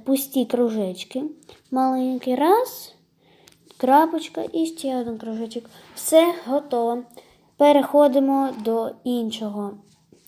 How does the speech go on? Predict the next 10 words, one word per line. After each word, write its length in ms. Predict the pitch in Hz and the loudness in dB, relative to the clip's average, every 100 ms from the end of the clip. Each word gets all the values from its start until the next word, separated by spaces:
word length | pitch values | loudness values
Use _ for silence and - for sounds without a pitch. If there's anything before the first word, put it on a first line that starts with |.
| _ - _ - _ _ _ _ _ - | _ -20 _ -20 _ _ _ _ _ -4
І 120 | 285 269 | 0 0
всі 580 | - - 311 330 302 - | 0 -2 2 2 2 0
останні 680 | 277 - - 320 392 415 | 0 -2 4 6 8 8
для 180 | 311 294 | 6 4
мене 340 | 277 269 247 247 | 4 2 0 0
як 180 | 262 | 0
зацікавлені. 840 | 226 247 254 302 294 262 220 208 208 | -2 -6 -6 -4 4 4 4 -2 -4
Наприклад, 640 | 247 233 285 277 233 220 | -6 -2 -2 -2 -6 -6
серцем 760 | - - 320 381 403 311 254 247 - | -10 -2 0 2 0 -4 -4 -6 -6
це, 440 | 254 254 240 | -2 0 0